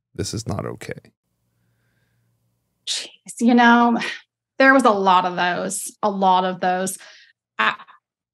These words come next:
Speaker 2: losing one of my first jobs, I think, really put the brakes on,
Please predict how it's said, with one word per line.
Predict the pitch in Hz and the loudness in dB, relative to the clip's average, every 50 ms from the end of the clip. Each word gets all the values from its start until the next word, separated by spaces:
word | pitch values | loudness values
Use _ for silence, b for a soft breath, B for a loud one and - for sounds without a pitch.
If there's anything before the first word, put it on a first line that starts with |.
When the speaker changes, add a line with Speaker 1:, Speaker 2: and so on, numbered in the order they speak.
| _ - 285 | _ 2 4
Speaker 2:
losing | 277 277 349 339 302 349 330 320 285 269 | 6 8 8 8 8 8 8 8 8 6
one | 254 240 233 | 6 4 4
of | 233 202 | 4 4
my | 214 214 214 | 4 2 2
first | 208 - - 220 220 220 208 208 - - - | 2 0 -4 -6 -4 -2 -4 -4 -4 -2 0
jobs, | 196 185 180 - 202 196 220 226 - - - - | 2 2 2 2 -2 -2 -4 -6 -8 -4 0 2
I | 226 226 | 2 2
think, | 226 226 - 220 220 220 214 220 247 - | 2 2 0 0 2 0 -2 -4 -8 -10
really | - 190 185 214 220 220 208 214 208 202 - - - | -10 -6 -2 0 2 2 2 2 0 -2 -2 -4 -2
put | - 233 233 - | 0 0 2 2
the | 214 196 | 0 0
brakes | 165 202 190 180 185 196 190 - - - - - | 0 2 2 2 2 0 -2 -6 -8 -8 -6 -2
on, | 208 196 196 196 196 196 196 190 196 202 | 0 2 2 2 2 2 2 0 -2 -2